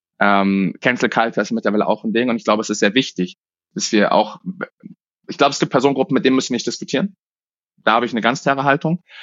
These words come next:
Aber ich glaube, prinzipiell ist es sehr wichtig, auch vor allem, wenn, ähm, bei Skepsis einem drum dran, dass man versucht, mit Empathie den Leuten en-, zu entgegnen und zu verstehen, wo sie denn eigentlich herkommen. Ich glaube, es ist immer wichtig zu verstehen, was denn die Standpunkte der anderen Personen sind. Und dass man ja nicht zwingend, also ich glaube, man muss auch nicht in jeder Diskussion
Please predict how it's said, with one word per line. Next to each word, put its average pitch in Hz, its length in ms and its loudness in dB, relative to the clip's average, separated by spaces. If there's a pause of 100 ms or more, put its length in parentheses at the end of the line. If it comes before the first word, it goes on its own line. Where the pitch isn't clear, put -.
(140)
Aber 117 280 2
ich 107 100 -6
glaube, 117 180 2
prinzipiell 139 480 0
ist 110 120 -2
es 117 80 -6
sehr 113 140 4
wichtig, 120 320 0
auch - 80 0
vor - 120 0
allem, 110 220 2
wenn, 104 300 2 (380)
ähm, 98 760 4 (300)
bei 110 120 0
Skepsis 123 460 -2
einem 110 160 0
drum 113 160 2
dran, 110 180 0
dass 110 140 -4
man 107 80 -2
versucht, 110 320 -2
mit - 80 -2
Empathie - 320 -2
den 127 100 2
Leuten 104 240 4
en-, 101 320 -4
zu - 100 0
entgegnen 104 360 2
und - 40 -8
zu - 80 -8
verstehen, 123 460 2
wo 110 60 2
sie 107 80 2
denn 104 100 4
eigentlich 98 220 -2
herkommen. 92 340 0
Ich - 80 -16
glaube, 110 140 2
es - 80 -8
ist - 20 -6
immer 113 160 4
wichtig 110 240 -6
zu - 100 -6
verstehen, 117 360 2
was 107 80 2
denn 110 100 2
die 95 80 2
Standpunkte 117 440 0
der - 40 -6
anderen 98 180 2
Personen 101 320 2
sind. 107 220 0 (560)
Und - 80 0
dass - 80 2
man 160 140 4
ja 170 80 6
nicht 175 180 0
zwingend, 185 340 4
also 131 140 2
ich 85 100 0
glaube, 143 160 4
man 147 100 2
muss 156 120 2
auch 147 60 6
nicht 143 160 0
in 135 60 4
jeder 135 120 4
Diskussion 131 540 2